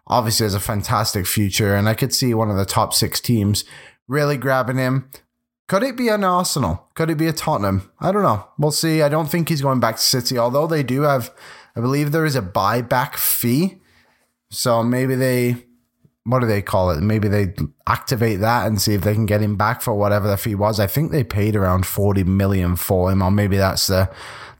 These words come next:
the buyback fee. I can't remember exactly what it is, but forty million sounds about, sounds about right for Lavia of some regard from what I've heard. So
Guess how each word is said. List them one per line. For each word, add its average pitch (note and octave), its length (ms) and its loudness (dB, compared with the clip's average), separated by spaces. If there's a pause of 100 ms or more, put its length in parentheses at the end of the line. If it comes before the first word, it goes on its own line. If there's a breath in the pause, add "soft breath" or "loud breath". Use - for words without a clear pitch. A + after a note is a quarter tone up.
(240 loud breath)
the G2 80 -2
buyback G2 540 -2
fee. G2 200 -4
I F2 40 -2
can't A#2+ 160 -2
remember E2+ 320 2
exactly E2 380 -2
what F2 120 0
it F2+ 60 2
is, F2+ 100 0
but - 140 -10
forty A#2+ 280 0
million G#2 380 0
sounds G2+ 320 0
about, F#2+ 320 0 (320 loud breath)
sounds C3 220 -2
about A2 260 0
right G#2+ 240 0
for B2 100 -4
Lavia G#2+ 720 0
of F#2+ 120 -2
some G2+ 280 2
regard F2+ 400 0
from G2 160 0
what F#2 140 2
I've F2 160 0
heard. G2+ 260 0
So A2 300 2